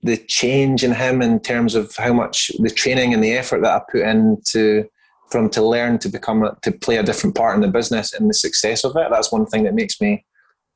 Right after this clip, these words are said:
s-, very proud in, in a business environment. Um, and look, the other, the second thing that makes me probably proud in a personal context is, is, um, my family. And again, I, I'm, I'm, I think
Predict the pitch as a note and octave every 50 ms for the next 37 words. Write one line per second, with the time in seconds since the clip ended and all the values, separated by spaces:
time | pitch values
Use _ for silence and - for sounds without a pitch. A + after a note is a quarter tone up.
0 | - - _ _ - - - - - A#2 A2+ A#2 A2+ A2 A2 - - A#2+ A#2 A#2+
1 | G#2+ A2+ A2 A2 A2 F#2 A2 A2 G2 - A#2+ A2+ - B2+ A#2 - A#2+ A#2+ A2+ A#2+
2 | A2+ A#2 A#2+ B2+ C3+ D3 E3+ F#3 - - _ _ _ _ _ _ _ - A2+ A#2
3 | A#2 A#2 A2+ A2+ A#2 A#2 A#2 A#2 A2 - - _ _ _ - - - - - -
4 | - - - D#3 E3 F3 F#3 D#3+ C#3 D3+ E3+ F3 - - - - G#3 A#3 B3 F#3
5 | F3 E3 C#3+ B2+ B2+ C3 A#2+ A2+ - - A#2+ A2 A2 - _ - B2 C3 B2 B2
6 | A#2 A#2 - C3 B2 A2+ A2+ A2 - D#3+ A3 G#3+ - C#3+ - - A#2 A2 G2+ -
7 | A#2 A2+ - - - B2 A#2+ A#2+ A2+ - - - - - _ _ - - - _
8 | _ - - C3 C3 C3 C3+ B2+ A#2+ - C#3 C#3 C#3 C#3 C#3 C#3 C#3 C#3 C3+ B2
9 | - C#3 D3 D3+ - - F#3+ B3 B3+ A3 F3+ D3+ C3+ C3 B2+ A#2+ D#3+ E3+ F3+ E3+
10 | D#3+ - - D3 C#3+ - - D3 D3+ D3 D3 C#3+ - C3 C#3+ D3 C#3+ - - -
11 | C#3 - - F#3+ G3+ G3 F3 - -